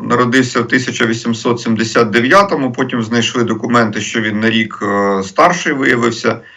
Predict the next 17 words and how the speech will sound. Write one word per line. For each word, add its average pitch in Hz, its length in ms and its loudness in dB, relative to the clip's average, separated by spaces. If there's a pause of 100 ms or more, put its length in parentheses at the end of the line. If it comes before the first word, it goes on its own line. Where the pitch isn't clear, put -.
(420)
Ну, 196 80 -4
тобто 190 280 2
на 151 100 2
кінець 160 360 2
сорокових 156 580 2
йому 147 200 0
було 131 220 2
сімдесят. 120 640 -2 (560)
І 127 200 2 (180)
є 147 280 4
свідчення, 151 580 0
що, 139 220 0
очевидно, 147 520 2
він 135 220 0
переніс 127 480 2
три 131 180 2
інсульти 110 600 -2